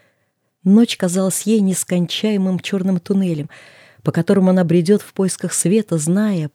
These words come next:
помня все же в этом кошмаре, что этот свет — Бог, но нигде не находя его. По временам она, очнувшись от очередного наваждения, открывала глаза и шептала быстро-быстро: "Господи, помилуй".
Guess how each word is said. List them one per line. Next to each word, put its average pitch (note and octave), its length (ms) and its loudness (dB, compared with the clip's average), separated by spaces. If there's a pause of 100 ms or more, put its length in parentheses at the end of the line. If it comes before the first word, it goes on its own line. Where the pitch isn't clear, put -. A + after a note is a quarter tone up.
помня F#3 460 0
все - 300 -2
же E3+ 140 -4
в - 60 -6
этом F#3 220 -4
кошмаре, F#3+ 640 -4 (460)
что - 200 -2
этот G3+ 260 2
свет — F#3 340 2
Бог, F3+ 500 0 (220)
но F3 120 0
нигде D#3 400 0
не D#3 120 0
находя C3+ 440 -4
его. C3 420 -8 (1200)
По F3 100 0
временам A#3 460 6
она, A3 160 2
очнувшись A#3 600 0
от G3 140 -2
очередного G3+ 560 0
наваждения, F#3+ 720 0
открывала F#3+ 480 -2
глаза F#3 460 -4 (640)
и - 80 -6
шептала B3+ 440 4
быстро-быстро: A3 760 2
"Господи, E3 480 -4
помилуй". F#3+ 560 -4